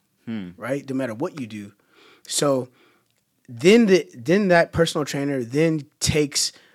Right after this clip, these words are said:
Speaker 2: that five to seven clients
Speaker 1: Hmm.
Speaker 2: and then catapults themselves into the independent space
Speaker 1: Sure.
Speaker 2: of working for themselves.
Speaker 1: Sure.
Speaker 2: But I started here in the independent space, never worked at a box gym.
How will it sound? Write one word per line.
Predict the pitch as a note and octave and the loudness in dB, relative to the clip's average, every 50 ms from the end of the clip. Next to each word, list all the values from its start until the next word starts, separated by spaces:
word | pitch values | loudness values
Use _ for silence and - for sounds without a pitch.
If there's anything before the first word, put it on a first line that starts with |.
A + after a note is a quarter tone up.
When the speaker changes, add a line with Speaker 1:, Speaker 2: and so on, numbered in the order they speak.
| _ _ _ _ _ _ _ _ _ _ _ - | _ _ _ _ _ _ _ _ _ _ _ -6
Speaker 2:
that | - C#3 C3 B2 - - | -4 -2 -2 -4 -6 -10
five | - - - - D3 C#3+ D3+ D#3 D#3+ D#3 D3+ | -12 -8 -4 0 4 6 6 6 6 4 0
to | - - C#3+ | -2 -6 -4
seven | - - D#3 D3 D3 D3+ C3+ | -2 0 0 0 -2 -2 -6
clients | - - D3 C#3 C#3+ D#3 E3+ F3+ E3+ - - | -6 -8 -6 -4 -2 -2 -2 -2 -2 -4 -8
Speaker 1:
Hmm. | - G#2+ G2+ F#2 E2+ E2+ _ - | -8 -10 -14 -14 -14 -16 _ -6
Speaker 2:
and | - D3+ D3 C#3 | -2 0 0 2
then | D3+ D#3+ D#3+ D#3 D3+ C#3+ C#3+ - _ _ _ _ _ _ _ _ _ _ _ _ _ _ _ _ _ _ _ _ | 2 2 2 2 2 -2 -4 -8 _ _ _ _ _ _ _ _ _ _ _ _ _ _ _ _ _ _ _ _
catapults | - - - E3 E3 E3 D#3+ - E3 D3 C#3+ - | -2 2 4 4 4 4 4 2 2 2 2 -2
themselves | - D3+ C#3+ C3 - - D#3 D3 C#3+ C#3 - - | -4 -2 -2 0 0 2 2 2 2 0 -2 -6
into | - C#3+ C3+ B2+ - - D3 C3 | -4 -4 -4 -4 -2 -2 -2 -2
the | B2 B2+ - - | -2 -4 -4 -2
independent | D3+ C#3+ B2+ - - E3+ F3 E3 C3+ B2 | -2 -2 -4 -4 -4 -2 -2 -2 -2 -4
space | - - - C3+ C3 B2+ A#2+ - | -6 -4 -4 -4 -4 -4 -4 -6
Speaker 1:
Sure. | - - G#2 F#2 F2 - | -6 -8 -10 -10 -6 -2
Speaker 2:
of | D3 C#3+ C3+ A#2+ A#2+ | -2 -2 -2 -2 -4
working | B2 C#3 C3+ - C#3+ B2+ | -4 -4 -4 -4 -8 -8
for | - C3+ | -6 -6
themselves. | B2+ A#2+ - - - D3+ C3+ A#2+ A2 G#2 - | -4 -2 -2 2 2 2 2 0 -4 -8 -8
Speaker 1:
Sure. | - - G2+ F2+ E2+ - _ _ _ _ _ _ _ - | -8 -8 -8 -10 -10 -12 _ _ _ _ _ _ _ -2
Speaker 2:
But | - A#2+ A#2 - - | 0 0 0 2 6
I | D3 F3+ G3 | 8 8 8
started | F#3+ - - - F3+ F3+ F3+ E3 D#3+ D3+ C#3+ D3 _ _ _ _ - | 8 6 4 6 6 6 8 6 4 2 0 -2 _ _ _ _ 6
here | F3 D#3 - F#3+ G3+ A3 G#3 F3+ E3 D3+ C#3 C3+ - _ _ _ _ - | 8 10 10 10 10 10 8 10 10 8 6 4 0 _ _ _ _ 0
in | D#3+ D#3+ | 2 4
the | D#3 D3+ D3 | 4 4 4
independent | - F3 E3 D#3+ D3 F#3 F#3 F3+ D#3+ | 4 4 2 4 4 4 2 4 2
space, | - - D#3 D3 C3 - | 2 4 2 2 2 0
never | C#3 D3+ D#3+ D#3 D#3 | 0 0 2 2 2
worked | D3 C#3 D3 C#3 - | 0 0 -2 -2 -2
at | C#3+ C3 | -6 -6
a | B2 | -6
box | A#2 C3 B2+ B2 A#2+ - | -8 -8 -10 -10 -10 -10
gym. | - B2+ A2 G#2 | -12 -12 -12 -14